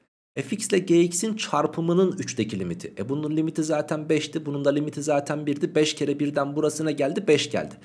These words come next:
E buraya bakıyorsun F üçü yedi kabul etmiştim. G üçü de üç kabul etmiştim. Yedi kere üçten yirmi bir geldi. Peki beş yirmi bire eşit mi? Yo, değil.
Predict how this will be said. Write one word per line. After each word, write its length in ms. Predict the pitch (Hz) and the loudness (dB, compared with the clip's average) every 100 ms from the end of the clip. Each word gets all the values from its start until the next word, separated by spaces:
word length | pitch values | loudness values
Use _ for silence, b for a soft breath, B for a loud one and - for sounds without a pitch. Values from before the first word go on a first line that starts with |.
| B B | B B
E 120 | 117 | 0
buraya 240 | 147 185 170 | 4 6 6
bakıyorsun 380 | 143 151 190 | 2 0 -2
F 100 | 139 | -2
üçü 260 | 143 165 170 | -2 -2 2
yedi 220 | 160 160 | 4 4
kabul 280 | 156 123 113 | 2 2 2
etmiştim. 420 | 113 117 - 202 - B - | 0 -4 -4 -4 -6 B 2
G 180 | 160 | 4
üçü 140 | 165 175 | 6 4
de 80 | - | 4
üç 200 | 185 - | 2 0
kabul 240 | 117 117 | 0 2
etmiştim. 500 | 113 - - 214 220 B | 0 -4 -4 -2 -4 B
Yedi 220 | 180 220 | 2 4
kere 180 | - 147 | 2 2
üçten 360 | 135 - 254 269 | 0 2 0 0
yirmi 260 | 262 285 | 0 4
bir 120 | 285 262 | 4 6
geldi. 380 | 214 160 202 - - B B B | 6 4 0 -8 -20 B B B
Peki 420 | 214 220 175 143 | 4 4 2 8
beş 440 | 226 220 - - - | 10 10 8 2 -4
yirmi 380 | 120 202 220 214 | 0 2 4 6
bire 220 | 208 190 | 8 8
eşit 260 | 185 254 240 | 8 6 2
mi? 340 | 262 262 - - - | 0 -2 -8 -14 -4
Yo, 460 | 202 139 92 95 147 - | 4 4 4 0 -4 4
değil. 360 | 180 104 - | 6 6 -2